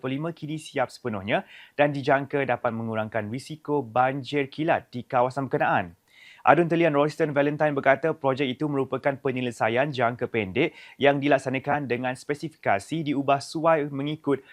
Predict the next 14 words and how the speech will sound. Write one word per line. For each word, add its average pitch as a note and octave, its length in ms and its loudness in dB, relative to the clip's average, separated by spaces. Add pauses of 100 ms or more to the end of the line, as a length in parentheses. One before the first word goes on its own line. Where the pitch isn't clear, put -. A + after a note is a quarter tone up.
(180)
peruntukan D3+ 480 2
sedia C#3 400 2
ada, F#2 240 0
namun C#3+ 320 0
masih D3+ 400 -2
memberi C3 320 -4
impak A#2+ 240 -2
lebih A#2+ 320 -2
baik G#2+ 400 2 (160)
melalui E3+ 480 2
pembesaran C3+ 560 0
saiz G#2+ 320 0
saluran G2 400 -2
utama B2+ 320 0